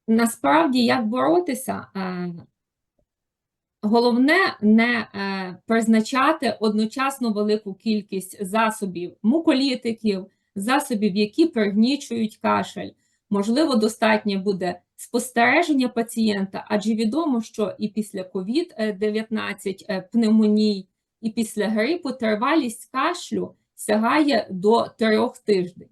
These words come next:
е, ти-, тижнів. Е, тут, е, потрібно набратися терпіння насамперед пацієнту,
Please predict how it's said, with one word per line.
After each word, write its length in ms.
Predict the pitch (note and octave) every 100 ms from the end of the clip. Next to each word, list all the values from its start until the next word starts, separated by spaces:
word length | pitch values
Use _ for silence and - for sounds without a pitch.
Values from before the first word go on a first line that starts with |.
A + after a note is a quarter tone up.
| -
е, 80 |
ти-, 220 | G#3 A3 G#3+
тижнів. 520 | - G#3+ G3 F3 - _ _ _ _ -
Е, 300 | G3+ G3 F#3+ -
тут, 300 | D4+ F#4+ -
е, 580 | G#3+ G#3 G3 F#3+ F3+ - _ _ -
потрібно 600 | C#4 C#4+ C4 G#3+ G3+ G#3
набратися 640 | G#3 A#3 B3 A3+ G#3+ G#3
терпіння 720 | G#3 G#3+ G3+ - G#3 F3+ F3 -
насамперед 760 | G3 - G3 G3 - F#3 -
пацієнту, 840 | - F#3+ A3 G#3+ D#4 F#4+ F#4 C4+